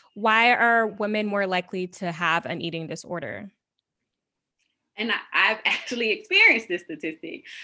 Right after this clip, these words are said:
Speaker 2: So,
Speaker 1: Mm-hmm.
Speaker 2: like, specifically working with eating disorders, I remember reading an article as a graduate student while I was in I O P working in an intensive outpatient, and it said ninety percent of all women struggle with a body image issue.
Speaker 1: Mm-hmm.
Speaker 2: May not be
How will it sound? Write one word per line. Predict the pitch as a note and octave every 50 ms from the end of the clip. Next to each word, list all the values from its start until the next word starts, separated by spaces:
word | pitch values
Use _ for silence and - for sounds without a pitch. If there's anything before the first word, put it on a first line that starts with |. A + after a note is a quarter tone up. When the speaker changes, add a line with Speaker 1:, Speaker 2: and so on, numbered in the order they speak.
| - -
Speaker 2:
So, | - - - C4
Speaker 1:
Mm-hmm. | A#3 G3+ A3
Speaker 2:
like, | A3+ A#3 G#3+ F#3+ F3 - - _ _ -
specifically | - - - C4 C4 - D4+ E4+ E4 E4 D#4+ C4 B3 G#3
working | F#3 F3+ G#3+ B3 A3 F#3+
with | F3+ -
eating | A3+ A3 G#3 F#3
disorders, | F3+ F3+ F3+ F#3 F3 F3 D#3
I | D#3+ D#3+
remember | E3+ E3 F3+ F3+ G3 A3 G3+ F#3 E3+ -
reading | F#3+ G#3+ A#3 A#3 A3+
an | G3 F3+
article | F3+ G3+ A#3+ A3 F#3+ - E3+ D#3+ D#3+ D#3 D#3+ - - - - - - - - -
as | F3+ G3 G3 F#3+
a | F#3
graduate | F#3 G3 F#3+ G3+ G#3+ G#3+ G#3 F3 D3+ -
student | - G#3 G3+ E3+ D#3 D#3
while | D#3 D#3+ E3
I | E3 E3+
was | E3 E3+ D#3+ D#3+ -
in | - F3+ E3+ E3+
I | D#3 E3 E3+ E3
O | D#3+
P | D#3+ - - C4 - - F#3
working | F3+ F3+ F3+ F3
in | D#3+ D#3 D#3
an | D#3
intensive | E3 - - - - - E3
outpatient, | F3+ G3 A#3 - - G3+ E3 E3 - - F3 D#3+ D#3 D3+ - - - - _ _
and | G3 G#3+ A3
it | F3+ - - -
said | A3+ G3 D#3 F3+
ninety | F3+ F3+ G3+ A3 A3+ A3+ A3+ A3+ A3+
percent | - G#3+ F3+ - - - F#3+ E3+ D#3+ - - -
of | - F3+ F3+ - _ _
all | F#3 G3 - G#3 G3+ G#3 G3 F3
women | F#3+ F3 D3 - - A2 G2+ G#2+ G#2+ E3+
struggle | - - - F#3 F3+ F3 F3 - D#3+
with | E3+ E3 D#3+ - G3 - _ _ -
a | G3+ G3+ G#3
body | - F#3 D#3+ E3+ E3 D#3+ D3+
image | - D3 - -
issue. | C#3 C3+ - - - - - - - - - - - -
Speaker 1:
Mm-hmm. | A3+ A3+
Speaker 2:
May | B3 C#4 E4 F#4
not | F4 E4+ D#4 A3+ - F#3+
be | A#3 A#3+ A3 A3